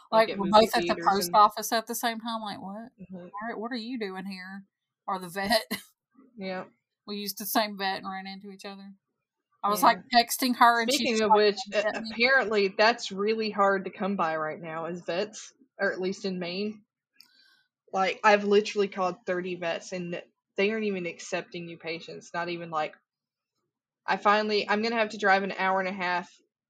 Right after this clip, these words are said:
Speaker 2: and the soonest appointment I could get was, like, October twenty-sixth.
Speaker 1: Jeez.
Speaker 2: Yeah.
Speaker 1: Well,
Speaker 2: For
Speaker 1: hopefully
Speaker 2: my broken dog and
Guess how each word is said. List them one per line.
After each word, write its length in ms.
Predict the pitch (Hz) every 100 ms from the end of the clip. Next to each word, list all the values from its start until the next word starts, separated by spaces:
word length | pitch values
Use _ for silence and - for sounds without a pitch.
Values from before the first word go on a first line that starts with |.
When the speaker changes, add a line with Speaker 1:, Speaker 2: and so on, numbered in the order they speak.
| _
Speaker 2:
and 220 | 190 185
the 100 | 185
soonest 500 | 175 - 196 190 190
appointment 420 | 196 - 190 202 175
I 100 | 170
could 160 | 175
get 180 | 170 -
was, 160 | 175 -
like, 220 | 165 -
October 480 | 170 - 175 160 160
twenty-sixth. 840 | - 165 156 - 160 156 - _ _ _ _ _ _ _ _ _ _ _ -
Speaker 1:
Jeez. 540 | 175 175 170 170 - - _ _ _ _ _
Speaker 2:
Yeah. 140 | - - _ _ _ _ _ _ _ _ _ _ _ _
Speaker 1:
Well, 200 | 185 180
Speaker 2:
For 80 | 190
Speaker 1:
hopefully 360 | 196 - 208 196
Speaker 2:
my 140 | 190
broken 440 | 185 190 190 196 185
dog 480 | 185 180 175 175 190 -
and 420 | 175 170 170